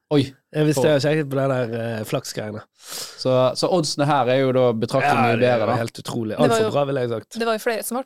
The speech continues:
Speaker 3: med på slutten, for på et tidspunkt så sa de at det var rundt seks hundre
Speaker 1: Mm.
Speaker 3: som var kvalifisert, og så plutselig så hoppet det opp til nesten to tusen, så
Speaker 1: Det var en sånn voldsom hopp der. Det var mange som gjerne lå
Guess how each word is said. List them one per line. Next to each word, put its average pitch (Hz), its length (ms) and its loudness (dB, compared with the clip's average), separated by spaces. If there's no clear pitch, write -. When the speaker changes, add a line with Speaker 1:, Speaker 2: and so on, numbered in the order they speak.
Speaker 3:
med 226 80 -10
på 220 80 -8
slutten, 226 420 -6
for 240 200 -2
på 226 100 -6
et 220 80 -6
tidspunkt 220 300 -6
så 214 80 -6
sa 240 100 -2
de 214 80 -2
at 214 60 -6
det 214 80 -12
var 214 160 -2
rundt 214 160 -6
seks - 260 -8
hundre 214 280 -2
Speaker 1:
Mm. 123 220 2
Speaker 3:
som 226 120 -4
var 214 80 -2
kvalifisert, 220 500 -4
og - 60 -6
så 233 140 -4
plutselig 214 400 -6
så 208 100 -8
hoppet 220 160 -8
det 202 80 -4
opp 208 140 -8
til 214 100 -10
nesten 214 260 -6
to 214 120 -6
tusen, 214 400 -8
så 262 160 -6
Speaker 1:
Det 147 100 2
var 175 240 4
en 127 60 0
sånn 160 180 2
voldsom 160 280 2
hopp 160 180 0
der. 117 120 2
Det 127 80 2
var 143 80 4
mange 156 320 4
som 135 260 0
gjerne 139 280 2
lå 143 160 4